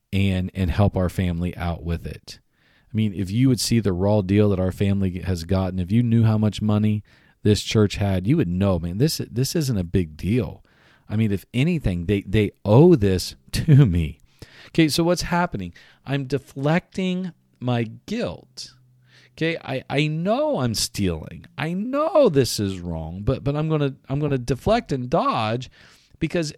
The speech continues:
it, it's the church's fault. You say, "Well, Craig, that's justifying sin." I told you a <laughs> lot of these,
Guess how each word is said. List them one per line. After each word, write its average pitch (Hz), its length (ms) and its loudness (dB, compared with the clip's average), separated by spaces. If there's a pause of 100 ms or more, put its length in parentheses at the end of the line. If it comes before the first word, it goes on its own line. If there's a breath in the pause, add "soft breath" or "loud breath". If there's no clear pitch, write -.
it, 156 240 -6
it's - 240 -6
the 165 120 -2
church's 131 500 -2
fault. 190 240 0
You 127 40 -6
say, 147 140 -2
"Well, 139 100 0
Craig, 143 200 -2
that's 139 160 0
justifying 131 400 -2
sin." 101 280 -2
I 110 120 -2
told 156 400 0
you 92 260 -2
a - 80 -6
<laughs> 80 140 -4
lot 117 180 0
of 120 100 0
these, 98 400 -2